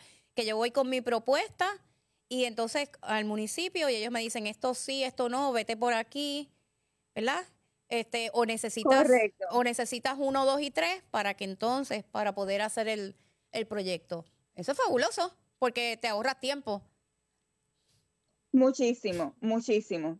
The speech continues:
Speaker 2: Tiempo y
Speaker 1: Y
Speaker 2: dinero.
Speaker 1: dinero.
Speaker 2: Y dinero.
Speaker 1: <laughs>
Speaker 2: Porque vamos, vamos a,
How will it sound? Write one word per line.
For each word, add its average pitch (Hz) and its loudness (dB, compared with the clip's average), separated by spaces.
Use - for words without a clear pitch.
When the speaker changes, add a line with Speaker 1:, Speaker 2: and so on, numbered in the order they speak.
Speaker 2:
Tiempo 269 2
y 254 -2
Speaker 1:
Y 220 0
Speaker 2:
dinero. 277 0
Speaker 1:
dinero. 214 2
Speaker 2:
Y 214 -4
dinero. 214 2
Speaker 1:
<laughs> 233 -6
Speaker 2:
Porque 262 4
vamos, 254 -2
vamos 254 -2
a, 294 2